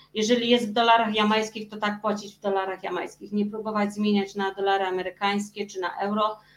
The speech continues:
bo wtedy to wychodzą ceny tak holendarne, że się wydaje, że się kompletnie nic nie opłaca kupić na Jamajce. Em, jeżeli się liczy na ceny lokalne, to to jest bardziej takie, mm, dla kieszeni.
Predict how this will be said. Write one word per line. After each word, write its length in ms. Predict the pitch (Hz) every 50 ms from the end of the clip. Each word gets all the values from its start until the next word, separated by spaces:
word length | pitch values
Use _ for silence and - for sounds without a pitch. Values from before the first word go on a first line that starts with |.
| - _ _ _
bo 120 | - 196 196
wtedy 340 | - - 226 208 214 208 208
to 140 | 214 214
wychodzą 400 | 208 208 208 214 208 214 214 208
ceny 280 | 208 - 214 214 208 208
tak 200 | - 208 202 -
holendarne, 720 | - - 214 208 202 196 196 202 202 196 196 202 202 196
że 120 | 190 196 190
się 160 | - 196 196
wydaje, 380 | 196 190 - 196 190 196 196 190
że 100 | - -
się 160 | - 202 -
kompletnie 640 | - 196 190 196 - 214 214 208 208 208 175 165
nic 240 | 156 156 160 - -
nie 100 | - 160
opłaca 340 | 156 - 160 160 160 160 160
kupić 340 | _ 170 - _ _ - -
na 120 | 151 143
Jamajce. 480 | 139 - - - - - _ - - - _ _ _ _ _ _ _ _ _ _ _ _ _ _ _ _ _ -
Em, 360 | - 165 165 165 170 185 196
jeżeli 380 | 196 190 190 208 196 196 202
się 100 | 202 220
liczy 300 | 214 214 214 - - 208
na 240 | 202 190 185 185 185
ceny 320 | - - 208 196 190 190 185 180 185 -
lokalne, 540 | 190 196 196 196 214 202 202 196 196 185 185
to 140 | - 196
to 80 | 196 190
jest 180 | 185 175 175 -
bardziej 280 | 185 185 180 180 170
takie, 380 | - 175 170 - 175 170 165 165 170 - - - - -
mm, 200 | 165 160 160 160 - - 180 180
dla 180 | - 180 175 175
kieszeni. 440 | - 170 160 - 143 113 98 -